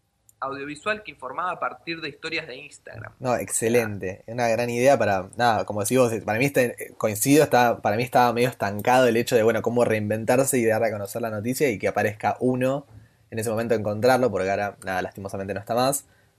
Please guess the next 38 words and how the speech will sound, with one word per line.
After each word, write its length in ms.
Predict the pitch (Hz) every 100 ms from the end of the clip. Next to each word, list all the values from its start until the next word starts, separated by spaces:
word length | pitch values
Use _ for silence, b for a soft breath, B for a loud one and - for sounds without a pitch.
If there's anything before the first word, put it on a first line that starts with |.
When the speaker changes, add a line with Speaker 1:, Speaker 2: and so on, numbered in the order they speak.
| -
Speaker 2:
Fue 100 | 113
como, 180 | 113 104
wow, 340 | 120 117 104
tipo, 360 | 110 98 95 -
a-, 140 | - 117
entendieron 640 | 117 117 113 113 147 139
todo 140 | 131 151
de 100 | 139
cómo 300 | 127 139 135
va 380 | 127 139 151 - _ _ _ _
hoy 160 | - 123
en 140 | 117
día 160 | 117 131
la 100 | 123
movida 400 | 110 110 127 143
y 60 | 127
cómo 300 | 117 117 110 _ _
cambiar 800 | 110 107 110 120 131 135 147 147 _ _ _
la 120 | 117
perspectiva 420 | 117 - 110 113 131
para 140 | 113
que 80 | 110
los 320 | 104 90 104
jóvenes 360 | - 120 123 123
se 60 |
puedan 160 | 110 107
informar 360 | 104 107 107 104
de 100 | 104
otra 180 | 107
manera. 300 | 104 110 98 - _ _ _ _ _ -
Speaker 1:
Además, 500 | 135 135 214 - _ _ _ _
algo 320 | 135 151 147
que, 360 | 135 127 127 123
mm, 240 | 123 120 117 110 110 _ _ _ _
que 100 | 135
yo 140 | 131
ayer, 320 | 147 170 131
mientras, 760 | 123 131 123 127 120 110 107